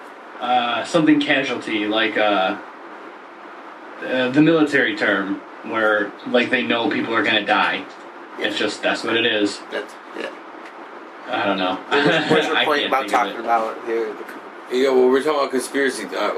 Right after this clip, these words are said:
Speaker 3: what was it, Mark, though?
Speaker 1: Oh, just that term has just been changed to be like, "Oh, it's a bad word." Like, it's a bad thing to be a conspiracy theorist because it's like, "Oh, you're fucking crazy." Like, you're associated with people
Speaker 3: Uh,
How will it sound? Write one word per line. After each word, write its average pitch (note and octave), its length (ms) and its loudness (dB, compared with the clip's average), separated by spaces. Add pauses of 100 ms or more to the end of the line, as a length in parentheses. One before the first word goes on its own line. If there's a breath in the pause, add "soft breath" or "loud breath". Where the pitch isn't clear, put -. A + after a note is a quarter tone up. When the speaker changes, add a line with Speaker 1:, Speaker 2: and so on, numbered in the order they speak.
(180)
Speaker 3:
what A2+ 140 4
was A2+ 160 2
it, A2+ 100 2 (180)
Mark, A#2 260 2
though? A#2 300 4 (1000)
Speaker 1:
Oh, D3 400 4
just F#3+ 260 2
that D#3 220 4
term F#3 440 4
has C#3 200 2
just C#3 220 -4
been B2 300 0 (280)
changed F3 680 2 (120)
to D3+ 120 -2
be C3+ 180 4
like, B2+ 320 2 (200)
"Oh, D#3 140 8
it's D3+ 120 4
a C#3 80 2
bad C3+ 500 2
word." A#2+ 480 2
Like, C#3+ 160 4
it's C#3 120 0
a C3+ 100 0
bad D3+ 340 4
thing E3+ 400 6
to C3+ 80 -2
be C3+ 180 6
a - 20 0
conspiracy C#3 600 4
theorist A#2+ 380 2
because A#2+ 300 -6
it's G#2 100 -10
like, G#2 180 -4
"Oh, D3 60 2
you're C3+ 180 0
fucking B2 360 0
crazy." C#3+ 420 4
Like, B2+ 180 0
you're B2+ 100 6
associated D3+ 640 4
with A2 120 0
people G2 300 6
Speaker 3:
Uh, F2+ 300 0